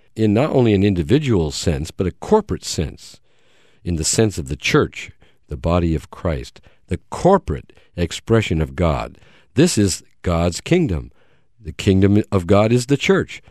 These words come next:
The kingdom of God is the body of Christ. The kingdom of God is just God himself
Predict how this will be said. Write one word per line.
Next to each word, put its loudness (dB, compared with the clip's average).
The -8
kingdom 4
of 2
God 4
is -2
the 0
body 0
of -2
Christ. -10
The -4
kingdom 2
of 0
God 4
is 0
just -2
God 2
himself -2